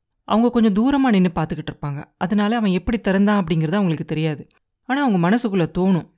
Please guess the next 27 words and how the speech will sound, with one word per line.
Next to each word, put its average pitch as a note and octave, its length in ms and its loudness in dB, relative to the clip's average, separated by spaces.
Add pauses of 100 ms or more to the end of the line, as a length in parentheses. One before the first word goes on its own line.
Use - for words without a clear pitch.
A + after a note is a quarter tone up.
(140)
"எப்படியும் A#3 600 -2
போனதுல G#3+ 520 2
ஒருத்தனாவது F#3+ 520 0
நிச்சயமா G3+ 360 -2
திரும்பி F#3+ 340 0
வரதான் E3 400 0
போறான் F3 280 -2
இங்க. C#3+ 260 -8 (340)
அவன் F#3 200 -2
வரட்டும், E3 420 -2 (260)
எப்படி E3+ 300 -4
இதை G#3 180 2
திறப்பான் G3+ 340 -2
இல்லையா, E3 440 0
அப்ப E3+ 340 -6
பார்த்துக்கலாம்" F#3 540 0
அப்படின்னு D#3+ 320 -2
சொல்லி C#3+ 340 -6
மறுபடியும் A3+ 540 0
போய் E3+ 200 -4
ஒளிஞ்சுக்குவாங்க. F#3 640 0 (380)
அவங்க F3+ 340 2
நினைச்ச F#3+ 240 0
மாதிரியே D#3+ 520 0
கொஞ்ச G#3 280 2
நேரம் F#3 300 2
கழிச்சு D#3+ 300 -2